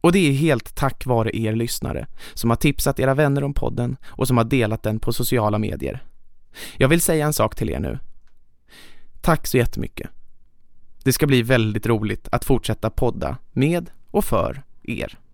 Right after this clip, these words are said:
Producent för Creepypodden är Ludvig Josefsson. Och musiken i det här avsnittet gjordes av Erik Edsbagge Engström.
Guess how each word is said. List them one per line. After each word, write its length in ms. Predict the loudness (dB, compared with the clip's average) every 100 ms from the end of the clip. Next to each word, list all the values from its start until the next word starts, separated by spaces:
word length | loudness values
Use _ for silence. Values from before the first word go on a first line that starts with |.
| -20 -18 -20 -16 -14 -12 -12 -14 -16
Producent 540 | 2 4 6 6 4 2
för 80 |
Creepypodden 720 | 2 2 2 0 0 0 -6 0
är 120 | 2
Ludvig 400 | 4 2 -2 -2
Josefsson. 580 | 0 0 -2 -4 -6 -8 -12 -14 -14 -16 -14 -12
Och 160 | 2 4
musiken 460 | 6 4 2 -2
i 40 | 0
det 80 | 0
här 120 | 0
avsnittet 540 | 0 -2 -4 -4 -2
gjordes 320 | 0 0 0
av 140 | 0 2
Erik 300 | 2 2 0
Edsbagge 580 | -2 -2 -4 -4 -4 -2
Engström. 560 | 0 0 -4 -6 -6